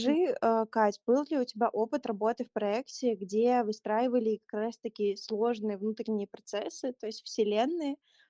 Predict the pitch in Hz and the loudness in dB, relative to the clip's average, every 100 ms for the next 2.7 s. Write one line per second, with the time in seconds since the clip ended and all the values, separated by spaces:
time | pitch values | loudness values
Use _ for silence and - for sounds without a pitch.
0 | - - 233 233 247 254 262 233 226 226 | -10 -2 0 2 4 4 2 0 2 0
1 | 226 220 214 196 196 214 247 311 240 226 | 0 0 0 -4 -2 0 2 2 0 2
2 | 226 247 254 220 - 240 226 | 2 4 4 2 0 2 0